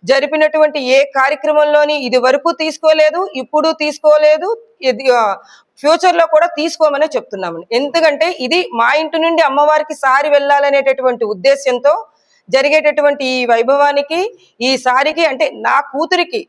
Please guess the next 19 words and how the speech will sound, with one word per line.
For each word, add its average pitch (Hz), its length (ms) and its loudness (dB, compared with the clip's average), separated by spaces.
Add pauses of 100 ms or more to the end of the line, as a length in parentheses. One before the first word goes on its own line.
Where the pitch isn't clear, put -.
(120)
నేను 277 200 2
ఏ 269 160 4
విధంగా 311 320 2
సారి 269 280 -2
సమర్పిస్తానో 247 880 -2 (520)
ఆ 247 140 4
విధంగా 294 540 0
ఆ 247 160 2
తల్లికి 294 560 -2
నేను 330 360 0 (420)
నా 269 160 0
ఇంటి 311 220 -2
నుండి 339 220 0
తీసుకువెళ్తున్నటువంటి 285 840 0
సారి 247 300 -2
కాబట్టి 269 580 -2 (320)
ఎటువంటి 302 440 2
వారిని 277 380 2
కూడా 262 380 2